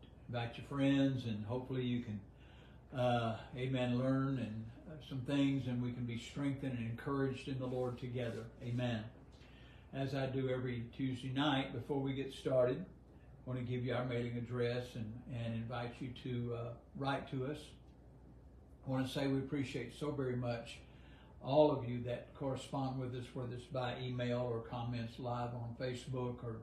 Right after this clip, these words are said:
text or calls or, uh, if you sit down and write a letter, however you choose. We always look forward to hearing from the body of Christ everywhere. Amen. It's an honor and a privilege for you to sit down and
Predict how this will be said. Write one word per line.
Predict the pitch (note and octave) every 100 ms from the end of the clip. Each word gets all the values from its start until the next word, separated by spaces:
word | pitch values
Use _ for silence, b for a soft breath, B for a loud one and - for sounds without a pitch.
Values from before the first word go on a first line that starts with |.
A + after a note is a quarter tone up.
| -
text | C3 B2 - -
or | B2 A2+
calls | A2+ B2 A#2+ A#2+ A#2 B2
or, | A2 - - C3+
uh, | B2+ B2 - -
if |
you | B2+ A#2
sit | C3+
down | B2 B2
and | A#2+
write | B2 A#2+
a | A#2
letter, | A#2 A#2+ A#2 B B B B -
however | D3 D3 C#3+
you | C3+ C3+
choose. | - B2+ A#2 A2+
We | B2+ -
always | C#3+ C#3 C3+ C3+ B2 - D#3+
look | C3 C3+ -
forward | C#3 B2+ A#2
to | A2+
hearing | A2+ C3+ A#2 A2+
from | A#2+
the | A2+
body | A#2 B2 A#2
of | A2+
Christ | - B2 A#2 - C3
everywhere. | A#2+ A#2+ A2 G#2 - - B B B B -
Amen. | B2 A#2+ A#2+ A2+
It's | C3+
an | B2
honor | B2+ C3 B2
and | A#2
a |
privilege | - C3+ B2+ B2 -
for | B2+
you | B2
to | A#2+
sit | - A#2+
down | B2 B2
and | A#2